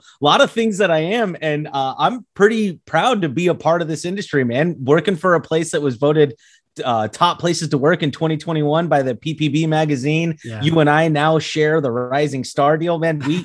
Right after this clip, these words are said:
Speaker 2: <laughs>
Speaker 1: we, we love this
Speaker 2: Congrats.
Speaker 1: industry. I love all of this, man. So thank you so much for having me on your show. I think fifth time, fourth
Speaker 2: Seems right.
Speaker 1: time?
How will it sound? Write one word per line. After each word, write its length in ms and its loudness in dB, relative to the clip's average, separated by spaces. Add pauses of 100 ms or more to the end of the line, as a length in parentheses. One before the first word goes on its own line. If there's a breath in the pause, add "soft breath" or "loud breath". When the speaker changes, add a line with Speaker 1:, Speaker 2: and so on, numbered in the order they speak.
Speaker 2:
<laughs> 60 -20
Speaker 1:
we, 160 -4
we 160 0
love 300 6
this 140 -2
Speaker 2:
Congrats. 20 -2
Speaker 1:
industry. 680 -4 (180 soft breath)
I 60 4
love 220 8
all 300 4
of 80 0
this, 220 -6
man. 220 -4
So 220 -2
thank 240 0
you 60 -6
so 120 -2
much 140 0
for 80 0
having 180 4
me 240 0 (240 soft breath)
on 160 2
your 140 0
show. 440 2
I 100 -6
think 500 -6 (560)
fifth 440 -2
time, 440 -4 (160)
fourth 200 -2
Speaker 2:
Seems 160 0
right. 260 -2
Speaker 1:
time? 100 -14